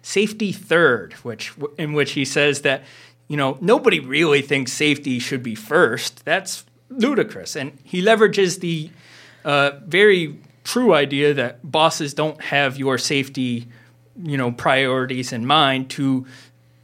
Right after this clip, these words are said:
kinda downplay the need for actual laws and regulation that require bosses to have your safety needs in mind. It's, it's sort of cynical and ugly, and, but it's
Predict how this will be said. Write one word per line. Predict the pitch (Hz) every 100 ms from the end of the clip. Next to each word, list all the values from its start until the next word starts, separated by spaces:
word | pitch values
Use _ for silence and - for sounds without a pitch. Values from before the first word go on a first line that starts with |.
| _
kinda | - 202 220
downplay | 170 135 143 175 170 175 165
the | 151
need | 151 147 147
for | - 143 135
actual | 135 139 147 143 135 131 131
laws | 139 127 131 131
and | 139 131
regulation | 131 117 131 135 -
that | 120 123 127
require | 123 240 226 131
bosses | 139 120 90 107 -
to | - 101
have | 90 117 95 -
your | 92
safety | 113 92 95
needs | 90 87 -
in | 87
mind. | 80 78 73
It's, | 107 - - - - - -
it's | 139 -
sort | 226
of | 196
cynical | - 165 156 151 160 143
and | 120
ugly, | 123 131 131 127
and, | 113 120 - - - - - 151 -
but | 147 147 - -
it's | 147 -